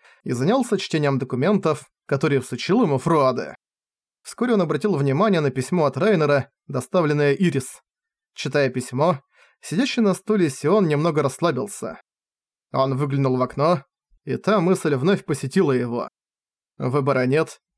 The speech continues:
нужно идти дальше. Выбора нет, нужно идти вперед. Но неужели истина именно в этом? И почему важно именно это? Несмотря на возникшие трудности,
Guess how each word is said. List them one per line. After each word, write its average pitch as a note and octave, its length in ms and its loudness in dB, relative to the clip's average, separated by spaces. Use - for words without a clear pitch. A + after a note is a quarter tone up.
нужно F3 400 0
идти C#3+ 160 -4
дальше. C3 560 -2
Выбора F3+ 440 0
нет, G3 340 0
нужно A3 400 2
идти C#3+ 160 -2
вперед. - 600 -2
Но C3 120 -2
неужели E3 460 2
истина G3+ 440 0
именно D#3+ 360 2
в C3+ 140 0
этом? C3 300 -4
И C#3 80 0
почему C#3 400 0
важно F3+ 380 2
именно D3 380 2
это? C#3 500 0
Несмотря C3+ 400 -2
на G3 140 2
возникшие D3 520 0
трудности, F3 680 0